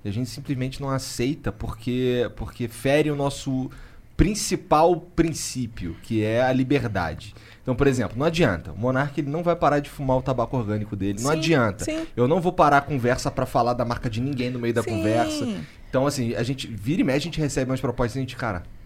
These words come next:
Speaker 1: valeu, valeu, não quero não." Vira e mexe. Aí, na verdade, toda hora.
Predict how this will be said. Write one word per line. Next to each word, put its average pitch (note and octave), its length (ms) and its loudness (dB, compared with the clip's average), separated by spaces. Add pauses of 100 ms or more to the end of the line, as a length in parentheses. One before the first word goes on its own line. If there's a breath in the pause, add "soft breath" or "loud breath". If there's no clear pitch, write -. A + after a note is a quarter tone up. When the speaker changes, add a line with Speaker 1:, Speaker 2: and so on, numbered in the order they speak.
Speaker 1:
valeu, A2 300 -2
valeu, G#2 520 -2 (380 loud breath)
não G#2 100 -6
quero G#2+ 240 0
não." F#2 260 -2 (120)
Vira G2 240 -2
e - 20 -2
mexe. F2+ 340 -4
Aí, G#2 120 -2
na A2 120 -6
verdade, A#2 300 -2
toda D3+ 220 -2
hora. F#2+ 280 0